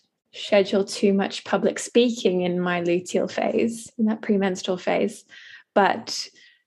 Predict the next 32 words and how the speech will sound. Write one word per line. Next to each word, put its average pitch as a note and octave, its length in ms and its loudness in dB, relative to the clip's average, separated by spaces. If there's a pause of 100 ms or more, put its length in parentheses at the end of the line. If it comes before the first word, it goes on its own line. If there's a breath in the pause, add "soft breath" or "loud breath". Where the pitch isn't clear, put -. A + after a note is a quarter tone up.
(180)
I F#3+ 320 4
would F#3+ 600 2 (280)
maybe, G#3 440 4
like, F#3 380 0 (160)
edit F#3 280 2
website G3 520 0
copy, - 340 -4
'cause - 220 -4
I F#3+ 100 4
know G3 400 6 (100)
that E3+ 460 0 (380)
my F#3 600 2 (360 loud breath)
inner F3 200 4
critic A3+ 540 2
<laughs> - 40 -2
or G3 120 4
that, - 340 0
and G3 140 4
that, F#3+ 220 2
and F#3+ 260 2
my F#3 180 4
superpower G3 680 2
during F3+ 240 0
that F3+ 180 -4
time F#3 400 -2
is, - 180 -6
like, F3+ 200 -2
really F#3+ 500 2
good F#3 220 0
attention F#3 560 -2
to F3+ 120 0
detail. F#3 680 -2